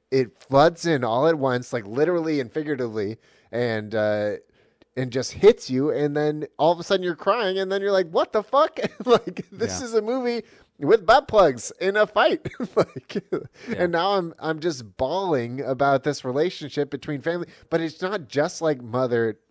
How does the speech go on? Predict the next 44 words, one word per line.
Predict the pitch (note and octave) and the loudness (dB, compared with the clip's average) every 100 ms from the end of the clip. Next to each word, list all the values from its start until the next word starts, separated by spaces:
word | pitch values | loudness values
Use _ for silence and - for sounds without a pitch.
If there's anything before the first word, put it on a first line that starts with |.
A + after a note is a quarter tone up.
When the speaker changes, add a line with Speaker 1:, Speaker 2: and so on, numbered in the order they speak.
| G#2+ | -10
Speaker 1:
That's | C3+ C#3+ | -8 -4
the | B2+ | -4
other | A2 | -2
thing | A#2+ | -2
is, | G#2 G2 | -4 -2
like, | G2+ F#2+ | -2 -2
Speaker 2:
Yeah. | B2 | -2
Speaker 1:
it | B2+ | 0
found | C#3+ D3 D3+ | 2 2 0
so | - - C#3 | -2 -2 0
many | D3 D3 | 0 -2
ways | A#2+ A2+ C3+ A#2+ | 0 2 0 0
to | G#2+ | -4
hit | F#2 A2+ - _ _ | 0 0 0 _ _
so | - - C3+ | -10 -2 0
many | B2+ A2+ | 0 -6
people, | - D#3+ E3+ F#2+ F#2 G#2 - _ _ _ _ | -4 -4 -2 -2 -4 -6 -12 _ _ _ _
'cause | - B2 A#2 | -8 -4 -2
it | A2+ | 0
was | G#2+ G#2 - _ _ - | 0 -2 -8 _ _ 0
daughter, | A2 A2 A#2+ A#2+ B2 - _ _ - | 2 4 4 4 2 -2 _ _ -4
uh, | A2+ A2 G#2+ A2 G#2 - | -2 0 0 -2 -6 -10
daughter, | A#2+ G#2+ A2 A#2+ | -4 -2 -2 -2
father | - C#3+ C#3+ A2 G2+ | 2 2 4 2 0
with | G2+ G2 - _ _ _ _ | 0 -2 -6 _ _ _ _
Michelle | A2 G#2+ A#2 G#2 | -12 -6 -2 -2
Yeoh | G#2 G#2 G#2+ | 2 0 0
and | G#2 | -4
her | A2+ | -4
dad, | A2 B2 A2 G2 | 0 2 2 0
and | F2+ | -6
then | F#2+ | -10
it | G2 | -8
was | G#2 G#2+ | -8 -8
Speaker 2:
Right. | F2+ - _ - | -8 -12 _ -8
Speaker 1:
mother, | G#2+ G#2+ A2+ | -2 0 2
daughter | A2+ B2+ A#2+ G#2+ F#2+ | 4 4 4 2 0
with | F#2+ F#2 - - _ | 0 -2 -6 -20 _
Stephanie | - G2+ F#2+ G#2+ | -10 -10 -8 -12
Sue, | G#2 C3+ B2 | -6 -2 -2
and | G2 F#2+ | -2 -6
then | G#2 | -8
it | G#2+ | -6
was | G#2+ G#2 G2+ | -4 -6 -8